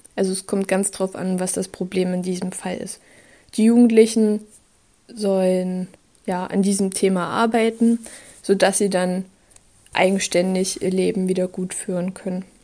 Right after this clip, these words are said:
und lernen, wie man mit den Konflikten umgeht. Darüber hinaus gibt es den Erziehungsbeistand. Das ist eine dritte Person, die in die Familien kommt und den Familien dabei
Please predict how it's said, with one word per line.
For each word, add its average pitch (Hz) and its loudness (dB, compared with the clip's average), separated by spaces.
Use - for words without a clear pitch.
und 185 -2
lernen, 185 2
wie 190 0
man 185 0
mit 202 0
den 185 0
Konflikten - -6
umgeht. 185 -6
Darüber 220 6
hinaus 208 6
gibt 233 2
es 202 0
den 190 2
Erziehungsbeistand. 254 2
Das 208 0
ist - -6
eine 202 0
dritte 226 2
Person, 220 6
die 226 2
in 196 -2
die 202 0
Familien 247 2
kommt 262 0
und 214 0
den 202 0
Familien 196 0
dabei 175 -4